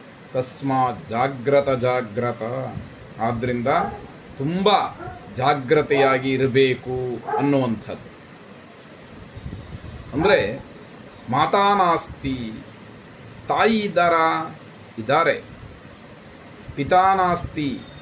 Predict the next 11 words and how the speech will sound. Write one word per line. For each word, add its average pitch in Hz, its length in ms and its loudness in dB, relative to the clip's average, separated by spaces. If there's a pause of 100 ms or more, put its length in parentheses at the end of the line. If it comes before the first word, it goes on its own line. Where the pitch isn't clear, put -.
(160)
ತಂದೆ 180 340 4
ಇಲ್ವಾ? 156 520 2 (180)
ಇದ್ದಾರೆ. 165 440 2 (1600)
"ನಾಸ್ತಿ 160 560 0
ಬಂಧು 170 480 4
ಸಹೋದರಾಹ", 165 1000 4
ಅಣ್ಣ 147 180 0
ತಮ್ಮಂದ್ರಿಲ್ವಾ, 170 840 2
ಬಂಧುಗಳಿಲ್ವಾ 160 760 2
ಅಂತಂದ್ರೆ 139 480 -2 (480)
ಖಂಡಿತವಾಗಿದ್ದಾರೆ. 180 840 2